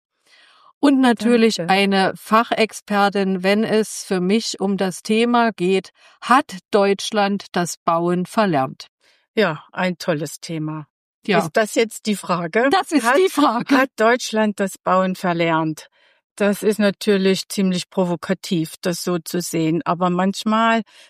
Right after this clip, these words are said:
Speaker 2: äh, kann einem schon dieser Gedanke kommen, dass wir es verlernt haben, einfach mutig voranzugehen und unsere Visionen zügig umzusetzen.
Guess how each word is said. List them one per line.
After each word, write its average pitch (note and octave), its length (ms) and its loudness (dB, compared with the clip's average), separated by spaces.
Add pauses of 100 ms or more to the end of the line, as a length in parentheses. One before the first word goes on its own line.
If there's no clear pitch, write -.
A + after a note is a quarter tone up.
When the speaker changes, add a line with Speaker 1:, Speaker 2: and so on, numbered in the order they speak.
Speaker 2:
äh, G#3 200 -2
kann A#3+ 300 0
einem G#3+ 340 2
schon A3+ 380 2
dieser G#3+ 260 0
Gedanke G3+ 600 -2
kommen, A3 480 2
dass - 260 -2
wir G#3+ 160 4
es F#3+ 200 -2
verlernt G3 580 0
haben, G3 340 0 (400)
einfach F#3+ 680 0
mutig G3+ 560 0
voranzugehen F#3+ 920 0
und F#3+ 280 0
unsere G3 400 -2
Visionen F#3+ 880 2
zügig F#3+ 640 -2 (340)
umzusetzen. D3+ 1400 -4